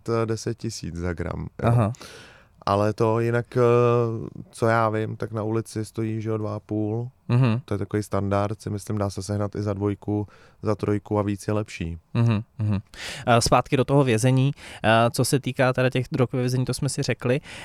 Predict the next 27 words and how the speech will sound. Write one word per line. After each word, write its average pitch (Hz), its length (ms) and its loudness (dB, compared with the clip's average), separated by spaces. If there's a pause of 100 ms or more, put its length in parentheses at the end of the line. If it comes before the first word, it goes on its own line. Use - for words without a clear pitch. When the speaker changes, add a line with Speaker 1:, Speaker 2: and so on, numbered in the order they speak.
(120)
Speaker 2:
Nicméně, 131 880 2
eh, 127 460 6 (960)
ve 135 100 4
chvíli, 165 280 4
kdy 143 160 4
je 143 120 6
někdo 139 240 2
pod 139 200 0
vlivem 110 440 2
nějaký 101 320 0
drogy, 95 400 -2 (400)
Speaker 1:
Hmm. 85 320 -2 (560)
Speaker 2:
tak, 104 200 4 (320)
eh, 117 60 6 (440)
člověk, 101 720 2
který 98 640 0 (160)
za 120 100 4
prvé 170 260 2
teda 104 180 0
pracuje, 110 640 0 (320)
eh, 101 40 -2 (400)
v 110 140 -8
nějakém 101 460 2
prostředí, - 580 -4
kde 117 160 -4
asi - 260 -4
ví, 101 300 -4